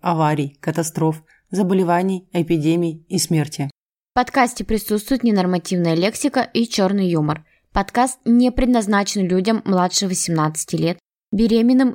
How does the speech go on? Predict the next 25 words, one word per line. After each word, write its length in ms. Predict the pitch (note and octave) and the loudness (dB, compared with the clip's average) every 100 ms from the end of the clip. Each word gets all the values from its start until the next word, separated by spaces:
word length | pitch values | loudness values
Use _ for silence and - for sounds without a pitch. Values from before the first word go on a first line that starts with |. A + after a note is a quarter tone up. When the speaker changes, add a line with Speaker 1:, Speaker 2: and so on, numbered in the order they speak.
| - | 0
Speaker 2:
или 240 | G#3+ A#3 B3 | 2 2 0
излишне 480 | A#3+ F#3+ F#3+ G3 A3+ | 0 0 0 0 -2
впечатлительным 760 | G3+ F#3+ - - F3 E3+ F3+ E3+ | -4 -4 -4 -4 -4 -2 -2 0
людям. 460 | D#3 C#3+ D3 D#3 - _ | 0 0 -2 -4 -10 _
Speaker 1:
Некоторые 440 | F#3 A#3 - A#3 A3 | 0 0 0 0 2
темы 260 | B3+ C4 | 2 2
мы 160 | G#3 G3 | 4 2
будем 280 | F3+ F#3 F3 | 2 0 0
маркировать 460 | E3+ - E3 G3 | 0 -2 0 0
как 200 | - E3 | 0 -4
двадцать 420 | C#3+ D#3 D#3+ D#3+ D#3+ | -2 0 0 -2 -2
один 260 | D#3 D#3 | 0 0
плюс. 420 | D#3 D#3 C#3+ - - _ _ _ _ | 0 -2 -2 -8 -18 _ _ _ _
Если 360 | F3+ B3 G#3 | 0 0 0
вам 220 | F#3 F#3+ F#3 | 2 2 2
менее 280 | F3+ E3 | 4 2
восемнадцати 600 | C#3+ D3+ E3 D3+ D#3 - E3 | 2 0 0 0 -2 -2 0
лет, 280 | F#3+ B3 - _ _ | 0 -2 -10 _ _
то 80 | D#3+ | -4
приходите 540 | E3 D#3+ E3 D3+ G3 | -2 -2 -2 0 -2
позже, 340 | - F3+ F3 | 0 0 0
когда 300 | D#3+ D#3 D3+ | -2 -2 0
вам 160 | D#3+ E3 | 0 0
исполнится 560 | D#3 D#3 G3+ F#3+ D#3 D#3 | 0 0 0 0 0 0
восемнадцать. 680 | E3 - F#3+ D#3+ D#3 D3+ | 0 2 2 0 -2 -6